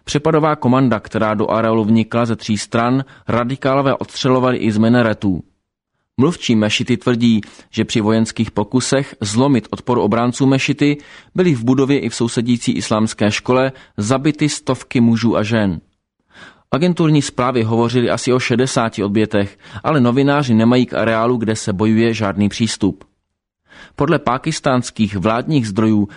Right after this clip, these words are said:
se armáda sice dostala na střechu mešity i do přízemní části budovy, ale zároveň se zdá, že boje budou pokračovat přinejmenším mnoho dalších hodin.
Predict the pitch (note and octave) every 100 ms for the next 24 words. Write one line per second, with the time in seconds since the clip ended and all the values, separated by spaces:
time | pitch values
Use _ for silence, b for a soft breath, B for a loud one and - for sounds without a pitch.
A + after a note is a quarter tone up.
0 | B - C#3 B2+ C#3 C#3+ C#3+ D#3 C#3+ B2+
1 | A#2+ A#2+ - B2+ G#2+ - A#2+ - B2 B2
2 | C3 - C3+ A#2+ A2 G#2 A2+ A2 G#2+ G2+
3 | A#2 A2 - B2 B2 C3 B2+ C#3 C#3+ B
4 | B - D#3 D#3 C3+ C3 C3+ C3 C3 A2+
5 | G#2 A#2 A#2+ B2+ A2+ A2+ A2+ A2 G#2 A#2
6 | A2+ C3 - C3 B2+ - - C3 C#3 C3+
7 | - C#3+ C3 B2 A2+ G#2 G#2+ - G2 G#2+
8 | A2 G#2 F#2